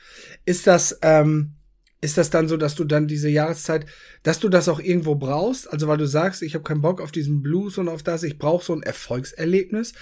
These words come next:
und dass du dir das vielleicht durch die Weiterbildung,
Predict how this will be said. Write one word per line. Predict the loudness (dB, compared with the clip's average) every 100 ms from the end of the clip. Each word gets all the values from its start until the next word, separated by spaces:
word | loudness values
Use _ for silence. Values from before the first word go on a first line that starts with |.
| -20 -16 -6
und | 0
dass | 0
du | 0
dir | -2
das | -2 -2 0
vielleicht | 0 0 -4 -2
durch | -4 -4
die | -6 -6
Weiterbildung, | -4 -4 -4 -4 -2 -2 -2 -4